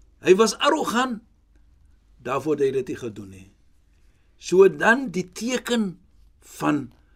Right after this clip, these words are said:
eerbiedigheid is dan as jy die sujud maak.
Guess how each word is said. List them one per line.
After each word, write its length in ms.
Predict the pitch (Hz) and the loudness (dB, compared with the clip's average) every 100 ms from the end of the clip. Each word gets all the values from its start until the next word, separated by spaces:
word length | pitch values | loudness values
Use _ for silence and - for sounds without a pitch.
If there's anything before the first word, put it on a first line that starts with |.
| _ _ _ _ | _ _ _ _
eerbiedigheid 840 | 214 196 - - 240 247 - 147 - _ _ _ _ _ _ _ _ - | 6 6 4 0 4 4 2 -6 -10 _ _ _ _ _ _ _ _ -10
is 160 | 123 | -10
dan 220 | 101 139 135 | -8 -10 -10
as 140 | 90 | -10
jy 320 | 110 143 185 _ _ _ _ _ - | -6 -6 -6 _ _ _ _ _ -20
die 100 | - | -14
sujud 500 | 113 95 107 104 113 | -14 -12 -10 -10 -12
maak. 240 | 90 90 | -20 -20